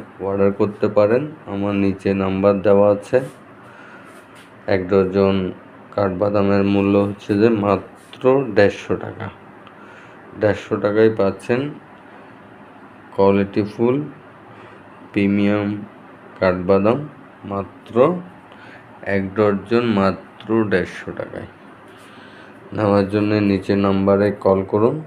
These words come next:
সীমিত সময়ের জন্য অফারটি দেওয়া হয়েছে। আপনারা যাদের লাগবে তারা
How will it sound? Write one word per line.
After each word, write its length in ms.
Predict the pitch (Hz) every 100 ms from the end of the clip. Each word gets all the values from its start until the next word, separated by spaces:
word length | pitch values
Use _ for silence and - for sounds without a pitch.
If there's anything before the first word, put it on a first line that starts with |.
| - - - - - - - - - - - - - -
সীমিত 440 | - 110 104 98 104
সময়ের 480 | 101 104 101 98 95
জন্য 220 | 98 101
অফারটি 520 | 98 98 101 - 104
দেওয়া 240 | 98 98
হয়েছে। 380 | 98 98 98 - 147 156 - - - - - - - - - - - - -
আপনারা 440 | 98 - 98 95 92
যাদের 440 | 95 92 92 98
লাগবে 520 | 98 95 92 98 127 156 - - - - -
তারা 280 | 92 92 107